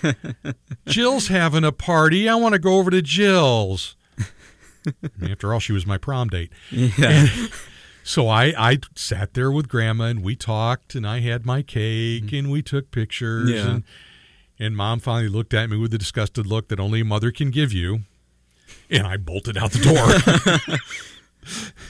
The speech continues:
Speaker 1: So, yeah,
Speaker 2: Yeah.
Speaker 1: so,
Speaker 2: There
Speaker 1: mm-hmm.
Speaker 2: weren't any, like, uh, parties for just your class or anything
Speaker 1: No.
Speaker 2: like that?
Speaker 1: No, we didn't have anything like that. It was, uh,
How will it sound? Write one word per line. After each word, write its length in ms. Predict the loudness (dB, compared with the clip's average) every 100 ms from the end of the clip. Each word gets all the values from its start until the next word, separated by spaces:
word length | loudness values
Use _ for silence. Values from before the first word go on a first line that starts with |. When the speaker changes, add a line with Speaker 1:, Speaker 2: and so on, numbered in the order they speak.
| 0 2 0 -2 -14 -8
Speaker 1:
So, 240 | 2 4
yeah, 500 | 6 6 6 6 4
Speaker 2:
Yeah. 40 | 0
Speaker 1:
so, 380 | -2 0 0 -2
Speaker 2:
There 300 | -2 2 4
Speaker 1:
mm-hmm. 60 |
Speaker 2:
weren't 200 | 4 4
any, 240 | 4 4 4
like, 280 | 4 2
uh, 280 | 0 -2 -6 -10 _ _ _ _ -20 _
parties 380 | -4 -2 -2 -4
for 400 | -4 -4 -2 -4
just 320 | -8 -12 -12 -18 _ _ _ _
your 120 | -10 -10
class 520 | -8 -6 -4 -4 -6
or 40 |
anything 240 | -6 -2 2
Speaker 1:
No. 220 | 4 4
Speaker 2:
like 80 | 0
that? 200 | -2 -6 _ _ _ _ -20 -12
Speaker 1:
No, 280 | -4 -2 0
we 100 | 0 0
didn't 140 | 0 0
have 140 | 0
anything 380 | -2 -4 -4 -6
like 200 | -8 -8
that. 240 | -8 -8
It 160 | -8 -6
was, 360 | -4 -4 -4
uh, 300 | -4 -2 -4